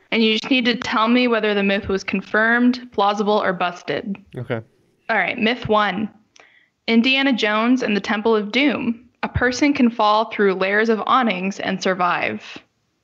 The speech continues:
Speaker 1: Number two, driving backwards on an icy road is safer than driving forwards because of improved traction. An ultrasonic motion sensor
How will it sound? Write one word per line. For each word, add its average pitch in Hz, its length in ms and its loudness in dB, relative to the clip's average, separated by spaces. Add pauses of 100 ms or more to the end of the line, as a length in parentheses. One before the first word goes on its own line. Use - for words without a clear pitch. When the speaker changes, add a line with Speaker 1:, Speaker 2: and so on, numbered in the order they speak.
(320)
Speaker 1:
Number 226 280 -2
two, 226 480 0 (220)
driving 254 400 0
backwards 214 560 -4
on 196 160 0
an 190 100 -4
icy 226 360 -2
road 208 540 0
is 202 160 -2
safer 247 460 2
than 220 160 2
driving 196 400 -2
forwards 190 720 0
because 202 400 -4
of 185 100 -2
improved 226 580 0
traction. - 640 -4 (1080)
An 214 180 -2
ultrasonic 220 880 0
motion 214 460 2
sensor 185 760 -2